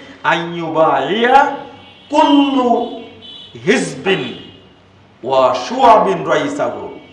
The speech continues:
যেমন কিছু মানুষ বুঝেছে প্রত্যেক দলীয় নেতার হাতে তার অনুসারীরা কি করবে? বায়াত করবে। এর অর্থ এটা নয়।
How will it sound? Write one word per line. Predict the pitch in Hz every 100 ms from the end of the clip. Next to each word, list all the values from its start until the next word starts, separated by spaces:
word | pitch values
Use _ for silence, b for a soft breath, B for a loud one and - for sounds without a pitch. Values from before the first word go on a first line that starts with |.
| - - -
যেমন | 147 240 262 233
কিছু | 220 - 196
মানুষ | 196 208
বুঝেছে | 190 190 185 - 247 254 - B B B B -
প্রত্যেক | 294 302 - - - 285 277 180 156
দলীয় | 202 208 269 277 262
নেতার | 214 208 - 196 -
হাতে | - - - 214 269 - - - - - -
তার | 175 170 175
অনুসারীরা | 180 196 202 208 202 214
কি | 214 180
করবে? | 214 208 240 - - - 113
বায়াত | 139 156 185 180
করবে। | 165 160 139 - - - 131
এর | 151
অর্থ | 147 147 -
এটা | 147 131 135 156 214 - - - 110
নয়। | 147 139